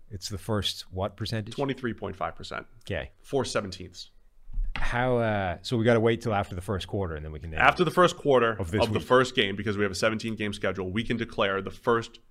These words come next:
Speaker 2: quarter All-Pro team. So you can rerun that article.
Speaker 1: You should
Speaker 2: Maybe there'll be
Speaker 1: remind
Speaker 2: some
Speaker 1: me.
Speaker 2: adjustments.
Speaker 1: I should set a, uh, scheduled tweet.
Speaker 2: You should. Schedule
Speaker 1: Now
Speaker 2: tweet
Speaker 1: it
Speaker 2: when
Speaker 1: is
Speaker 2: the
Speaker 1: the
Speaker 2: first
Speaker 1: first quarter.
Speaker 2: quarter of, and I'll even, I'll give you of the London game, right? So the first
Speaker 1: Okay.
Speaker 2: quarter of the London game, or is it the first quarter of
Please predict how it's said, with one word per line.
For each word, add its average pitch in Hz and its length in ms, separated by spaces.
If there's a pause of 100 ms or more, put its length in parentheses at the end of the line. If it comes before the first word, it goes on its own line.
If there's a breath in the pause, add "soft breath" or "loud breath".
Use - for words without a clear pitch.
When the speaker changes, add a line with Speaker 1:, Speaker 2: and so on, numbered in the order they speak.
(140)
Speaker 2:
quarter 107 480
All-Pro 104 380
team. 92 240
So - 100
you 110 60
can 107 180
rerun 139 360
that 113 140
article. 104 480 (100)
Speaker 1:
You - 40
should 131 120
Speaker 2:
Maybe 120 80
there'll - 100
be - 60
Speaker 1:
remind 131 160
Speaker 2:
some 220 100
Speaker 1:
me. 220 60
Speaker 2:
adjustments. 180 480
Speaker 1:
I 113 80
should 98 180
set 123 240
a, 107 180 (140)
uh, 85 40
scheduled 107 480
tweet. 120 240 (120)
Speaker 2:
You 131 80
should. 120 340
Schedule 135 240
Speaker 1:
Now 135 200
Speaker 2:
tweet 120 140
Speaker 1:
it 117 40
Speaker 2:
when 120 80
Speaker 1:
is 120 80
Speaker 2:
the 120 80
Speaker 1:
the 110 60
Speaker 2:
first - 240
Speaker 1:
first - 40
quarter. 117 200
Speaker 2:
quarter 135 420 (340 soft breath)
of, 104 440
and 147 100
I'll 165 180
even, 151 240
I'll 127 140
give 127 180
you 127 120
of 110 160
the 113 100
London 104 400
game, - 240 (100)
right? 101 200
So 98 80
the 98 80
first 131 140
Speaker 1:
Okay. - 80
Speaker 2:
quarter 131 140
of 110 60
the 117 80
London 113 380
game, 98 240 (180 soft breath)
or 143 160
is 127 80
it 123 80
the 107 60
first 123 280
quarter 113 280
of - 260